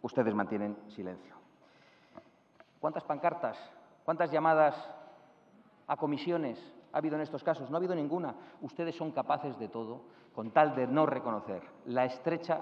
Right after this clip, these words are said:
relación que hay entre la inseguridad que viven los españoles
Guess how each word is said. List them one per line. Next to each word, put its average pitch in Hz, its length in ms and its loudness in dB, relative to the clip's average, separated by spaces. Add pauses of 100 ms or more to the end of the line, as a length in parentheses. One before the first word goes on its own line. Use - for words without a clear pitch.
relación 175 540 -4 (560)
que 135 80 4
hay 156 160 4 (520)
entre 127 260 -2
la 120 80 6
inseguridad 120 640 2
que 123 80 -2
viven 139 200 2
los 123 100 -2
españoles 113 720 -4